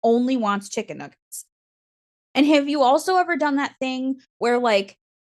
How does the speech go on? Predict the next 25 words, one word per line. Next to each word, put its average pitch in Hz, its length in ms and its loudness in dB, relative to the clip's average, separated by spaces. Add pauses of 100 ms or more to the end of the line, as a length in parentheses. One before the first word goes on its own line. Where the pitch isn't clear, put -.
(160)
you 262 280 0
really 311 420 -2
want 254 440 -2
something, 269 560 -2
but 233 140 -4
you, 233 120 -6
like, 208 300 -4 (320)
don't, 240 360 -2
you 247 200 -6
already 254 220 -2
made 226 300 -4
this 254 180 -10
food, 269 300 -8
so 247 120 -8
you, 247 80 -4
like, 214 180 0
try 214 220 -2
to 233 80 -4
force 208 340 -6
yourself 214 360 -4
to 196 140 -12
eat 208 140 -10
what 196 180 -6
you 196 60 -12
cooked, - 540 -4